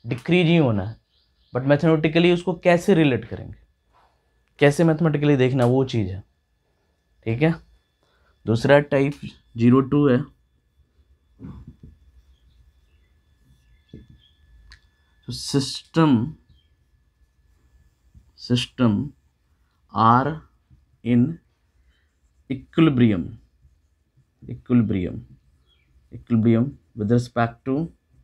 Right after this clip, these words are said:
electric force। कोई सिस्टम दिया हुआ है, दो तीन चार फो-, चार्ज दिया हुआ है, तो हर एक चार्ज क्या करेगा, every particles पे कुछ ना कुछ क्या करेगा, इलेक्ट्रिक फोर्स अराइज करेगा।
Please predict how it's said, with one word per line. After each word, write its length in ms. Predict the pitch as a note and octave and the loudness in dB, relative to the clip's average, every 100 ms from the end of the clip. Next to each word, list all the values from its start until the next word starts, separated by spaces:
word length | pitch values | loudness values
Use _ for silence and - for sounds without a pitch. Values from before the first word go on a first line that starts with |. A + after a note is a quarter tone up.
| _ _ _ _ _ _ _ - _ _ _ _ _ _ - | _ _ _ _ _ _ _ -20 _ _ _ _ _ _ -4
electric 480 | G#2+ A#2+ - C3+ B2+ | -4 -4 -4 -6 -6
force। 380 | - - - - _ _ _ _ - _ _ _ _ _ _ - | -14 -20 -20 -20 _ _ _ _ -20 _ _ _ _ _ _ -4
कोई 100 | C3+ | -2
सिस्टम 420 | D3+ D3 E3 D#3+ | 0 -2 -2 0
दिया 200 | D3+ D3 | 0 0
हुआ 180 | C#3 C3 | -2 -6
है, 60 | - _ | -12 _
दो 80 | D3+ | -8
तीन 240 | C#3+ D3 | -2 0
चार 200 | C#3+ C#3 | 2 2
फो-, 180 | C#3 - _ _ - | 0 -8 _ _ -4
चार्ज 200 | B2+ B2+ | 0 0
दिया 260 | A2+ A#2+ G2+ | 0 0 -2
हुआ 220 | E2+ G#2 | -4 -12
है, 80 | A2+ _ _ _ _ _ B2+ | -18 _ _ _ _ _ -10
तो 40 | |
हर 180 | A#2 C3+ | -2 2
एक 200 | D3+ D3+ | 2 4
चार्ज 260 | D#3 C#3+ | 2 4
क्या 140 | D3+ C#3+ | 2 -2
करेगा, 380 | A2+ F#2+ E2+ - _ _ _ _ _ _ _ _ _ _ _ _ _ _ - | -2 -6 -8 -14 _ _ _ _ _ _ _ _ _ _ _ _ _ _ -4
every 280 | A#2 A2+ D3+ | 0 4 4
particles 460 | D3+ C#3 D3 D3+ D#3 | 4 2 2 0 -2
पे 80 | |
कुछ 160 | D3 D3 | -4 -2
ना 120 | D#3 | -2
कुछ 180 | D3 D3 | -2 -2
क्या 120 | D3+ D3 | -2 0
करेगा, 220 | C#3 A#2+ | 0 0
इलेक्ट्रिक 340 | B2 A#2+ D3 | 0 -2 -6
फोर्स 320 | - D3 D#3 | -2 0 2
अराइज 280 | D#3 D3+ D3 | 4 4 4
करेगा। 360 | D3 D3 C#3 | 2 0 -2